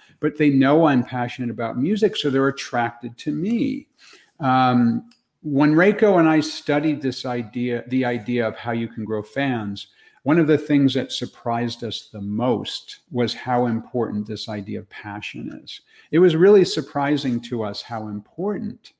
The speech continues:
um, that idea was. Um, and because people are attracted to other people who have passion. We, um, ran across a dentist. His name is Doctor John Marashi. And Doctor Marashi is a dentist in Southern California.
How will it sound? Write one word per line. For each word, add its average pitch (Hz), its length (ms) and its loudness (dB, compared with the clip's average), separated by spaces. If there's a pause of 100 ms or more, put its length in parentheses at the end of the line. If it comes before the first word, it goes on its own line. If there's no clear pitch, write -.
(420)
um, 110 260 -6
that 113 200 -2
idea 110 420 -2
was. 107 680 -6
Um, 117 460 0
and 131 560 4 (420)
because 143 420 2
people - 460 -2
are 135 240 2
attracted 113 600 -4
to 113 180 -2
other 104 160 -2
people 104 360 -8
who 104 160 -8
have 98 220 -10
passion. 131 580 -2 (320)
We, 139 280 6
um, 131 280 4
ran 151 220 6
across 151 480 2
a 127 60 0
dentist. 117 720 -4
His 107 160 -10
name 110 200 -6
is 110 120 -10
Doctor 110 420 -8
John 104 340 -8
Marashi. 110 840 -6 (440)
And 127 140 2
Doctor 165 340 4
Marashi 139 460 4
is 120 80 4
a 123 80 0
dentist 117 480 -4
in 110 100 -6
Southern 107 300 -6
California. 104 800 -6